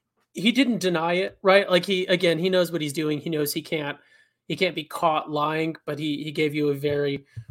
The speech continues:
political answer, not denying, uh, the, the accusations. We can all read into that, uh, as we will. Again,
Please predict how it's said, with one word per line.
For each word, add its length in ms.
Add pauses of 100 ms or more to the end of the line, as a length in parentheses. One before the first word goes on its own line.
(120)
political 580
answer, 360
not 340
denying, 760 (200)
uh, 360
the, 300
the 120
accusations. 880 (380)
We 140
can 140
all 160
read 220
into 240
that, 340
uh, 260
as 240
we 100
will. 280
Again, 420